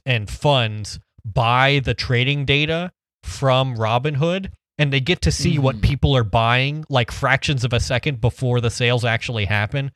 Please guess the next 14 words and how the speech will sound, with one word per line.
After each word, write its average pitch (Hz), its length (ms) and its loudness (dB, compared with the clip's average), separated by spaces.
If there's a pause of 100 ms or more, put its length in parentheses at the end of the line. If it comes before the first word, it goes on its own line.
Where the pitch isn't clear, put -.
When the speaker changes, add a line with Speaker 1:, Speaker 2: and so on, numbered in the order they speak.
(220)
Speaker 1:
And 131 120 -2
so 135 120 2
they 139 140 4
can 131 260 -2
preempt 123 680 0 (260)
and 123 140 0
basically 131 460 2
front 127 400 0
run 107 340 0
all 113 240 2
of 107 120 0
the 113 100 2
retail 113 480 -2
investors. 95 800 -2